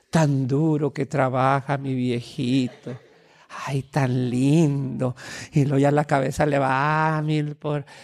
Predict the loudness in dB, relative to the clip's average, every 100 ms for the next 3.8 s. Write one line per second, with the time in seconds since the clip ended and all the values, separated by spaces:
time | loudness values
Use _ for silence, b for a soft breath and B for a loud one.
0 | -10 0 2 2 0 0 -2 -2 0 2
1 | 2 2 0 -4 -10 -10 -8 -8 -2 -2
2 | 0 0 0 0 0 0 -2 -2 -6 -6
3 | -8 -10 -12 -12 -12 -14 -16